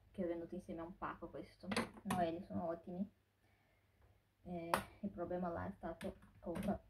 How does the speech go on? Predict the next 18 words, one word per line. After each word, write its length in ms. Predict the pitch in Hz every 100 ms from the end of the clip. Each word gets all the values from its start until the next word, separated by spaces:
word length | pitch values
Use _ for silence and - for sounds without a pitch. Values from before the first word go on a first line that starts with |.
| -
della 460 | - 160 175 165 170
mia 240 | 170 170 185 - -
stessa 220 | 180 -
persona. 360 | - 185 202 - - - - -
Metterò 420 | 196 190 185 170
questo 240 | - 190 185
un 60 |
po', 260 | - 254 233
un 140 | - 196
po' 160 | 196
dappertutto. 800 | 202 208 202 - 190 233 277 370 - - - - - - - - -
Prendo 260 | 233 247
questo. 360 | 254 - - - -
Mm. 340 | 285 214 - - - - - - - - - - - - - - - - - - - - - _ _ - - - _ _ _ - _ - _ - _ _ _ - _ - -
Però, 320 | - 185 175 -
mi 120 | 202
potete 340 | 190 - -
vedere, 280 | 196 214 208